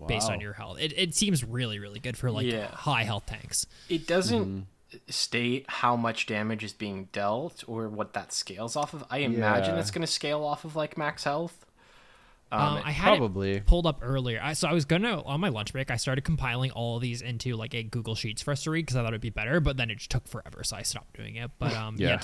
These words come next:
Speaker 1: yeah, it has a,
Speaker 2: <laughs>
Speaker 1: a ratio where, like, I think on, like, an average Tom Kench build, um, like, middle-ish game, I think I would, I'd heal every, like, uh, like, five hundred every, like, couple sec-, every seven seconds.
Speaker 2: Wow, okay.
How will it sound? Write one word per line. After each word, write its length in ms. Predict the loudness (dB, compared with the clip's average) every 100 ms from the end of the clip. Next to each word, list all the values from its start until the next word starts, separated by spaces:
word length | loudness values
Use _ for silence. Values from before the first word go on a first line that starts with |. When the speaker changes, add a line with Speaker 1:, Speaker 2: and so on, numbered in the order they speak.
| 6
Speaker 1:
yeah, 80 | 8
it 60 |
has 240 | 10 8 10
a, 140 | 8
Speaker 2:
<laughs> 200 | 8 4
Speaker 1:
a 60 | 4
ratio 440 | 2 0 2 2
where, 160 | 4 2
like, 320 | 2 -2 -6 -18 -20 -8 -2
I 120 | 2
think 280 | 4 2 2
on, 220 | 2 4
like, 180 | 2 0
an 120 | -2
average 580 | -2 -2 0 -2 -2 -8
Tom 300 | -2 0 0
Kench 280 | -2 -6 -4
build, 360 | -2 0 -2 -4 -8
um, 340 | -8 -8 -8
like, 220 | -4 -4
middle-ish 640 | -2 -2 0 2 2 2 2
game, 180 | 0 2
I 60 |
think 160 | 2 2
I 80 | 2
would, 120 | 0
I'd 140 | 0 0
heal 260 | 0 0
every, 220 | -2 -4
like, 180 | -6 -6
uh, 80 | -4
like, 140 | -4 -2
five 240 | 0 0
hundred 400 | -2 -2 -2 -4 -10 -12
every, 300 | -10 -8 -8
like, 160 | -10 -10
couple 200 | -10 -6
sec-, 280 | -6 -6 -8
every 200 | -6 -4
seven 180 | -6 -8
seconds. 500 | -8 -10 -16 -10 -10 -10 -10
Speaker 2:
Wow, 360 | -2 6 10 10
okay. 400 | 8 0 -6